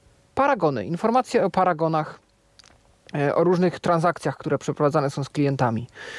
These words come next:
I w tym momencie, kiedy ktoś coś na Słowacji kupuje albo z jakiejś usługi korzysta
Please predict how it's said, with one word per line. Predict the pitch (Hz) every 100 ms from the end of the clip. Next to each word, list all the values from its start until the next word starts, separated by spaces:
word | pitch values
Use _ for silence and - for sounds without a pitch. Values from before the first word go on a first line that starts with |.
| - - - - _ -
I | 285 427
w | -
tym | 262
momencie, | 240 208 190 165 156
kiedy | 170 156 151 147 147 131 120 113
ktoś | - 139
coś | - 143 - - 139
na | 135 135
Słowacji | 143 135 131 - 131 127 131 131
kupuje | - - 254 196
albo | 143
z | 139
jakiejś | 139 135
usługi | 165 139
korzysta | - 143 165 -